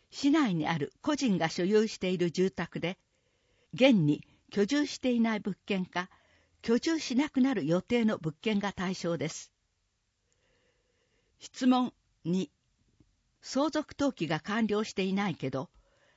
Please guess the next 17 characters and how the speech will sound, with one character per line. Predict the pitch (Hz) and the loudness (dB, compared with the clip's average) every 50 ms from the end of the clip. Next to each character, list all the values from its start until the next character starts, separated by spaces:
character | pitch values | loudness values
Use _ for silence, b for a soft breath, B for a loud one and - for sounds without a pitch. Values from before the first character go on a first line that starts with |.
| b b | b b
空 | - 196 - | -6 -6 -4
き | - 277 | -2 -2
家 | 285 277 | -2 0
バ | 269 294 302 | 0 -2 -4
ン | 254 | -4
ク | - - 175 | -6 -4 -4
の | 160 | -4
登 | 156 - 190 190 196 | -2 -2 -2 -2 0
録 | 190 180 - 190 | -2 -2 -4 -4
は | 175 165 | -4 -4
で | - 156 | -4 -4
き | - 247 208 | -2 -2 -2
ま | 214 233 | -2 -4
す | - - - | -8 -12 -14
か？ | - 185 214 254 - _ _ _ _ _ _ _ _ _ _ _ _ _ _ _ _ _ _ _ _ _ _ | -12 -12 -12 -12 -14 _ _ _ _ _ _ _ _ _ _ _ _ _ _ _ _ _ _ _ _ _ _
答 | - 180 180 - 220 202 165 | -10 -10 -8 -6 -4 -4 -4
え。 | 131 - | -4 -6